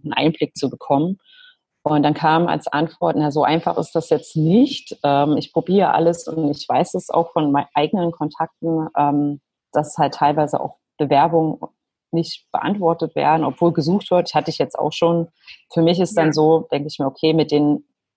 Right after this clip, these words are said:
Speaker 1: mit diesem Kunden möchte ich dann eh nicht zusammenarbeiten. Aber bei mir ist es halt so, äh, ich habe mich jetzt gar nicht so sehr bemühen,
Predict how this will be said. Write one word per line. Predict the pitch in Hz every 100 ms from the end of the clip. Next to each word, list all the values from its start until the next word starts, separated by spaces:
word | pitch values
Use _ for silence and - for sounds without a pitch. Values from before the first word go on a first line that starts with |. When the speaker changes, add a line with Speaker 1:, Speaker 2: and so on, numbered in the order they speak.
| _
Speaker 1:
mit | - 160 160
diesem | 151 165 240
Kunden | - 180 -
möchte | 160 156 156
ich |
dann | - 135
eh | 147
nicht | 170 170
zusammenarbeiten. | 139 139 143 139 139 147 170 196 _ _ _ _ _ _
Aber | - 151 160
bei | 147
mir | 156 180
ist | 180
es | 160 -
halt | 151 -
so, | 165 165 170 165 190 - _ -
äh, | 143 147 147 147 - _ _ _ -
ich |
habe | 170 175
mich | 170
jetzt | 165 151 - -
gar | 135 156
nicht | 180 170 -
so | 156 165 170
sehr | 165
bemühen, | 156 156 156 175 208 -